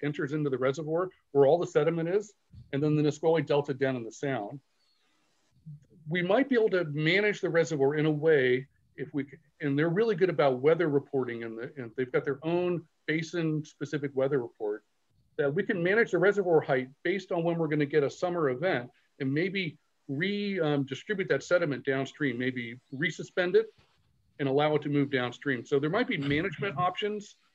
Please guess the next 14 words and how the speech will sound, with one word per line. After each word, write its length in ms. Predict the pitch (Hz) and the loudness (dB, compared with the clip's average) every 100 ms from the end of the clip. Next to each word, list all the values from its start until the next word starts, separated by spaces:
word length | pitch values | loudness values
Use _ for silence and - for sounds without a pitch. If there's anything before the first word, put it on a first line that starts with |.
| _ - | _ -6
that 80 | |
we 60 | 139 | -2
might 160 | 156 165 | 0 0
be 80 | |
able 100 | 170 131 | -2 -2
to 40 | |
implement 480 | 156 160 165 170 170 | -4 -2 -2 -4 -6
short-term 600 | - 180 190 - 185 185 | -2 -2 0 -2 -2 0
that'll 180 | 160 147 | 0 2
help 220 | 170 170 | 0 0
get 100 | 170 | -4
it 100 | 160 | -4
down. 360 | 165 160 190 196 _ _ _ _ _ _ - | -4 -4 -4 -10 _ _ _ _ _ _ -8
Um, 340 | 131 120 117 | -6 -6 -10